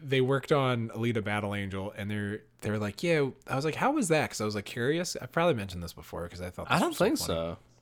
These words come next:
Speaker 1: 'cause I was curious, 'cause I was just like, "How," 'cause I knew they built, like, a huge, huge set for that movie, and it, like, all was, like, super intricate, but then I was like, "How'd they do the motion capture on, like, an actual set?" Like, 'cause that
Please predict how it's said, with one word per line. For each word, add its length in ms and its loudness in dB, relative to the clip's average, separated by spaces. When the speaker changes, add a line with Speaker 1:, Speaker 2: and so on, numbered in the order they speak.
Speaker 1:
'cause 140 2
I 60 6
was 120 0
curious, 340 6
'cause 140 -2
I 80 2
was 120 -2
just 180 -4
like, 140 -4
"How," 260 0
'cause 320 -8
I 100 -4
knew 160 2
they 120 4
built, 180 0
like, 120 -10
a 60 -8
huge, 640 2
huge 360 0
set 380 2
for 120 -6
that 180 0
movie, 320 -6
and 100 -8
it, 100 -10
like, 240 -6
all 340 -2
was, 160 -8
like, 180 -10
super 300 -2
intricate, 420 -2
but 100 -12
then 100 -6
I 40 -6
was 80 -8
like, 160 -10
"How'd 200 -4
they 100 4
do 100 2
the 80 -2
motion 400 0
capture 580 -4
on, 180 -2
like, 160 -6
an 80 -4
actual 320 -2
set?" 440 -4
Like, 280 -12
'cause 240 -12
that 160 -2